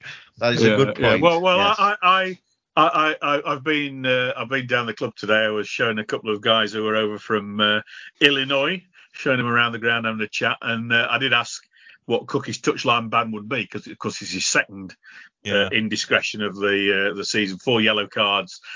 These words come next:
Speaker 2: meant one, so I don't know if it, if it'd be a two-match touchline ban. And nobody that I,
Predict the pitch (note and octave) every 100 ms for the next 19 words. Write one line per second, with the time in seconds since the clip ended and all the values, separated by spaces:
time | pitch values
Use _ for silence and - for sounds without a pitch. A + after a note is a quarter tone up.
0 | - - G#2+ F#2+ A#2 G#2 F#2+ F#2 A2 A2+
1 | A2 A2 G#2+ G#2 - G2+ A#2+ G2 G2 -
2 | C#3+ A#2 A2 G#2+ - A#2 - A#2 A2 G#2+
3 | A2+ A2+ A2 - - A2+ A2+ - B2+ C3+
4 | A2+ G#2+ - _ - A2 A2 A2 G#2